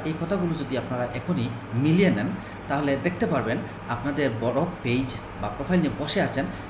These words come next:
কিন্তু আপনি দেখছেন যে কোনো ভায়োলেশন নেই, কোনো ইস্যু নেই, কিন্তু আপনার মনিটাইজেশন সেটআপটা আপনি পাচ্ছেন না। আশা করছি আমার এই পাঁচটা আইটেমের মাঝে কোনো না কোনো একটা জায়গায় আমার একটা না একটা কথা ম্যাচ করে ফেলেছে। আপনি চেক করুন, আর আশা করছি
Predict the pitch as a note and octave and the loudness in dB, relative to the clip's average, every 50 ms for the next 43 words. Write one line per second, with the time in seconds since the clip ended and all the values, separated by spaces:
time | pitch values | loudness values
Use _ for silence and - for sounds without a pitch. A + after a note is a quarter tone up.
0 | - - D#3+ D#3 D#3 A#3 C4 C#4 - - - - - A3+ - G3+ G3+ F3+ F#3 F3+ | -4 0 0 2 2 2 0 0 -2 -6 -8 -4 -2 -2 0 2 2 2 2 2
1 | - - G3+ F3+ F3 E3+ E3 E3 D3+ D3+ C#3+ C3+ B2 A2+ A2 A2+ A#2 B2 - - | 2 0 2 2 2 2 2 0 2 4 4 4 2 2 0 0 0 0 0 0
2 | - D#3 D#3+ D#3+ D#3 D#3 - B2 G#2+ A#2 E3 B3+ C#4 - - - - - - - | 0 0 2 2 2 0 -2 -2 0 2 2 2 0 -2 -6 -10 -12 -10 -4 -2
3 | C#3+ C#3 D3+ C#3 C#3+ D3 C#3+ C#3 C3 C3 B2+ B2 B2 B2 C3 - - - - C#3 | 0 0 0 0 2 2 2 4 4 4 2 2 2 0 -2 -4 -6 -4 -4 -4
4 | B2+ C3+ D3+ - F#3 F3+ F3 - D#3 D3 D3+ D3 - D3+ C#3 C3 C3+ - - C#3+ | -4 -2 -2 0 2 2 2 2 0 0 0 0 0 -2 -2 -2 -2 -2 -2 -2
5 | - - C#3+ A#2 A2+ B2+ F3 - - - - - - - C3+ - A#3+ A#3 - - | -2 -2 -2 0 2 0 0 0 -4 -8 -10 -10 -4 -2 0 2 2 2 2 0
6 | - - C#3+ D3 B2+ A#2+ C3 C3+ C3+ C3+ D3 D3 C#3 - C3 B2+ A#2+ - - D#3+ | 0 2 2 4 4 4 2 0 0 0 -2 -2 -2 -2 -4 -4 -4 -4 -2 0
7 | C#3+ A#2 A2 A2 C3+ D3 D3+ D#3+ D3+ C3+ A#2 G2 F#2 A#2 - - - - - - | 0 0 0 0 -2 -2 0 0 0 0 -2 -2 -4 -6 -6 -8 -10 -12 -12 -2
8 | - B3 C4 B3+ B3+ A#3+ - F#3 F3 E3+ D#3+ D#3+ - D3+ C3+ B2+ B2 - - - | 2 4 4 4 4 2 2 0 0 0 0 0 0 0 0 0 -2 -6 -10 -10
9 | - - C3+ B2+ A#2 B2+ A#2+ G#2 G2 - - - - - A#2 A#2+ C3 B2+ - - | -4 -2 0 0 2 2 0 0 0 -4 -8 -10 -8 -4 -2 0 0 -2 -2 -2
10 | F#3 F3 D3 C3 - - D#3 - - C#3 A2 A2+ A2 A2+ G2+ F#2+ F#2+ - - - | -2 -2 -2 -2 -4 -6 -6 -4 -4 -4 -4 -4 -4 -2 -4 -4 -4 -6 -10 -12
11 | - - - - G#2 A#2 B2 - - - A2 F#2 F2+ F2+ E2+ D#2+ D#2 - - - | -12 -12 -8 -4 -2 -2 -2 -2 -4 -4 -4 -4 -4 -6 -6 -6 -6 -8 -10 -12
12 | - - - - - - - - - - C#3+ - - C#3+ - - D#3+ E3+ A#3 C#4 | -12 -12 -12 -12 -10 -10 -10 -8 -4 -4 -4 -2 -4 -4 -4 -2 0 0 2 0
13 | - - - - - - G3 G3 - F#2+ F#2+ - - - - - G#3 F#3 B2+ G#2+ | -2 -4 -10 -10 -8 -6 -4 -4 -4 -4 -6 -6 -6 -4 -2 -2 -2 -2 -2 -2
14 | - B2+ | -4 -4